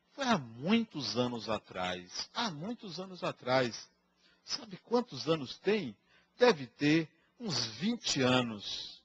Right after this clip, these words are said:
Eu tinha trinta e seis anos, agora me lembro. Eu ia fazer uma palestra num centro.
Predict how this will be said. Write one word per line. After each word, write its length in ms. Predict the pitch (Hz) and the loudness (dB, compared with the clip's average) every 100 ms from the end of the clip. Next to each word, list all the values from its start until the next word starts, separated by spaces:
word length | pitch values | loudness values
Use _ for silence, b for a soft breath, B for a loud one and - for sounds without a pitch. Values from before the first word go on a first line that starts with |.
| - | 0
Eu 120 | 196 | 0
tinha 320 | - 202 190 | 0 -2 -2
trinta 400 | - 196 220 - | -2 -2 2 6
e 60 | 180 | 8
seis 420 | - 202 180 123 | 8 6 4 4
anos, 340 | 127 107 98 | 4 4 0
agora 260 | 170 180 185 | 0 2 2
me 100 | 165 | 4
lembro. 360 | 113 101 95 95 _ _ _ _ _ _ _ _ _ _ _ _ _ b b b _ | 2 0 -4 -18 _ _ _ _ _ _ _ _ _ _ _ _ _ b b b _
Eu 120 | 208 | 8
ia 120 | 233 | 8
fazer 220 | 226 180 202 | 8 4 6
uma 120 | 202 | 4
palestra 480 | 175 143 180 180 185 | 4 6 6 6 0
num 120 | 175 | -4
centro. 420 | - 123 113 | 2 2 2